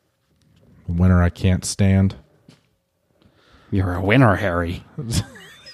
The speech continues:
Speaker 1: don't think that's how that goes.
Speaker 2: Oh, that's not what he said?
Speaker 1: No, it's not
Speaker 2: Oh,
Speaker 1: what he
Speaker 2: that's
Speaker 1: says.
Speaker 2: right. Wizard. <laughs>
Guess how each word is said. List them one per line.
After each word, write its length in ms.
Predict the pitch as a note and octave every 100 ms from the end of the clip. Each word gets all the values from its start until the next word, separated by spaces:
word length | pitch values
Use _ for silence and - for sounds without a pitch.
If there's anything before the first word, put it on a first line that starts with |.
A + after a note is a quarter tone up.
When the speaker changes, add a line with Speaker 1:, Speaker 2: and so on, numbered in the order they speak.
| - - _ _ -
Speaker 1:
don't 160 | F#2+
think 180 | - G2+
that's 220 | G2+ G2+
how 100 | G#2 F#2+
that 200 | F#2 D2
goes. 140 | A2+
Speaker 2:
Oh, 160 | A#2+ G#2 - -
that's 160 | B2 C3
not 120 | A#2+
what 100 | A2+
he 40 |
said? 360 | G#2+ A2 A2+ A2+
Speaker 1:
No, 260 | C3 C3 A2+
it's 140 | -
not 100 | A#2
Speaker 2:
Oh, 140 | G#2+ F#2+
Speaker 1:
what 60 |
he 60 | F2
Speaker 2:
that's 120 | G2
Speaker 1:
says. 20 | G#2 E2+
Speaker 2:
right. 120 | - _ _ _ _ _ _ _ _ _
Wizard. 580 | A#2 B2+ G#2+ F#2+ F2 E2+
<laughs> 0 | _